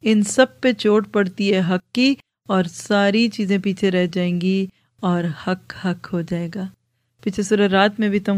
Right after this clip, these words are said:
خوبصورت مثالیں پڑھ چکے نا، کیونکہ جب آپ دیکھیے کہ حق پہ باطل کے پردے پڑ جاتے ہیں نا تو حق چھپ جاتا ہے لیکن ختم نہیں ہوتا۔ جو ہی اس کو موقع ملتا ہے وہ اٹھ کے کھڑا ہو جاتا ہے۔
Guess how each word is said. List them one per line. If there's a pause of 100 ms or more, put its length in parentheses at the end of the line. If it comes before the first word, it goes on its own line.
خوبصورت
مثالیں
پڑھ
چکے
نا، (3750)
کیونکہ
جب
آپ
دیکھیے
کہ (180)
حق (240)
پہ
باطل (280)
کے
پردے
پڑ
جاتے
ہیں
نا
تو
حق (260)
چھپ
جاتا
ہے
لیکن
ختم
نہیں
ہوتا۔ (720)
جو
ہی
اس
کو
موقع
ملتا
ہے
وہ
اٹھ
کے
کھڑا
ہو
جاتا
ہے۔